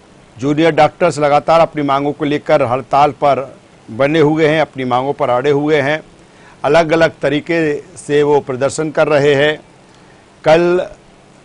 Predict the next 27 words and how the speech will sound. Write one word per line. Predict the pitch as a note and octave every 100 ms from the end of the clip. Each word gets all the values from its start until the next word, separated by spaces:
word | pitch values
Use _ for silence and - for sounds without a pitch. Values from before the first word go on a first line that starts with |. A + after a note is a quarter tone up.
| -
उच्च | F3 - -
शिक्षा | E3+ D#3+ - D#3
मंत्री | D#3 C3+ D#3 E3
विश्वास | D#3+ C#3 D3+ D#3 D3 D#3 C3 A#2 - _ - -
सारंग, | - - C3 C3+ D#3+ C3+ G#2+ G#2+ - - - - - - _ - - - F3
उच्च | - E3 A#2 - - - - - - - - -
स्वास्थ्य | D3+ F3 - - - _ E3+ D#3+ C3+
शिक्षा | D3 - D#3+
मंत्री | C#3+ C3 D#3+
विश्वास | D#3 C3+ D3 D3
सारंग | - C3 C3+ C#3+
से | C#3+
भी | B2+ C#3+
उनकी | B2 - C#3+ D#3 - - - _ _ -
मुलाकात | C3 C#3 C#3+ C#3+ D3+ D3
हुई | C#3
थी | D3 D3+ E3+ _ - _ _ - - - _ -
और | C#3+ D#3
लेकिन | D3+ E3 - F#3 F3+ F3+
जो | D3
बैठक | C#3+ D3+ D3+ E3
उनके | E3 D3
साथ | D#3+ D3+ D3+ D3+
में |
हुई, | D#3 D#3
जो | D3+
बातचीत | B2+ B2+ - _ D#3 F3